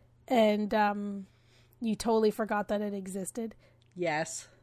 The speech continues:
Speaker 1: Like, there was one, and I can't even remember what it's called, but it popped up the other day, and it was a show about a rich, like, a rich man, like, a millionaire or whatever. I think he was
Speaker 2: Silver
Speaker 1: rich.
Speaker 2: Spoons?
Speaker 1: No, it wasn't Silver Spoons. I remember that.
Speaker 2: That was a good one.
Speaker 1: Alfonso Ribeiro came from there,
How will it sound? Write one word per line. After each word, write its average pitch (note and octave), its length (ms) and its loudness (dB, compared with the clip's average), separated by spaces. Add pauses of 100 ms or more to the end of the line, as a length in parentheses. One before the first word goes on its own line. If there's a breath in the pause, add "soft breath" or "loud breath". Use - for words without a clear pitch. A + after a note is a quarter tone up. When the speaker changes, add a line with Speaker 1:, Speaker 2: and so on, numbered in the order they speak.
(100)
Speaker 1:
Like, A#3+ 160 2
there B3+ 160 10
was C#4 180 8
one, C#4+ 300 6
and C4 100 6
I C4 60 10
can't D#4 240 4
even D#4+ 100 4
remember D4+ 240 4
what C#4 140 10
it's C4+ 100 2
called, A#3 320 2
but G#3 80 0
it G#3 100 -2
popped B3+ 260 0
up C4 100 0
the C4+ 140 6
other B3 180 6
day, A3 420 2 (340 soft breath)
and A#3+ 160 2
it A3+ 80 4
was A#3 160 4
a B3 80 2
show C4 600 8 (240)
about A3+ 460 4 (360)
a A#3+ 100 4
rich, A#3 440 4 (180)
like, A3 260 -4
a A3+ 80 -2
rich A3+ 280 2
man, G#3+ 280 2
like, G3+ 160 0
a G#3+ 40 -4
millionaire G#3 580 0
or G3+ 60 0
whatever. G#3 440 -2
I G3+ 100 -4
think G#3+ 200 -6
he C4 80 6
was A#3+ 120 8
Speaker 2:
Silver C#4+ 40 8
Speaker 1:
rich. A#3 80 4
Speaker 2:
Spoons? C#4+ 480 2 (220 soft breath)
Speaker 1:
No, B3+ 140 10
it B3+ 40 10
wasn't C4+ 300 8
Silver C4+ 260 8
Spoons. G#3+ 260 0
I G3+ 80 -2
remember A3+ 380 2
that. A3 80 6
Speaker 2:
That A#3 80 12
was A#3 140 6
a A#3 60 6
good G#3+ 220 4
one. E3 160 -2
Speaker 1:
Alfonso A3 480 -2
Ribeiro G#3 380 0
came G3+ 220 -8
from G3 160 -8
there, G#3 280 -6